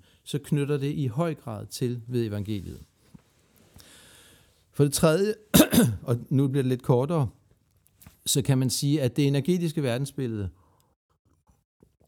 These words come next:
som er meget centralt jo i meget holistisk spiritualitet og i mange alternative behandlingsformer,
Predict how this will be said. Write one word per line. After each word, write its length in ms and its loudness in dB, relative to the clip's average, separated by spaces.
som 180 2
er 120 2
meget 280 2
centralt 580 -2
jo 200 0
i 60 0
meget 180 0
holistisk 360 -2
spiritualitet 640 -4
og 60 -4
i 40 -4
mange 280 -2
alternative 520 -4
behandlingsformer, 640 -6